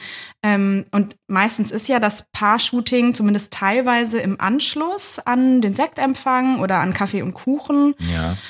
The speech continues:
Speaker 1: Und, ähm, ja, dann möchte man einfach das Gefühl haben, dass alles wieder tipptopp sitzt und sozusagen alles wieder perfekt ist.
Speaker 2: Ja.
Speaker 1: Ne?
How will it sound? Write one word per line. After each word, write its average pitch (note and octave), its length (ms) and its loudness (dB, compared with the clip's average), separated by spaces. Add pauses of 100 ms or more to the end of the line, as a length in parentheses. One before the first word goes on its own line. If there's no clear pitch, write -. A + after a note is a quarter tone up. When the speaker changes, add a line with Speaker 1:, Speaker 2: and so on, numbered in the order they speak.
(180)
Speaker 1:
Und, G3+ 500 2
ähm, F#3 640 0 (880)
ja, E3+ 160 4
dann F3+ 300 4 (200)
möchte G#3+ 280 4
man G#3 260 4
einfach F#3+ 260 0
das - 140 -10
Gefühl E3+ 260 -4
haben, E3 220 0
dass E3 280 -4
alles F#3 320 0
wieder E3 280 0
tipptopp A3 420 0
sitzt - 380 -2
und E3 300 -2 (160)
sozusagen E3 600 -4
alles B2 220 -2
wieder F3 380 -4
perfekt G3+ 360 -4
ist. - 220 -8 (260)
Speaker 2:
Ja. E2+ 300 2
Speaker 1:
Ne? F#3 220 -4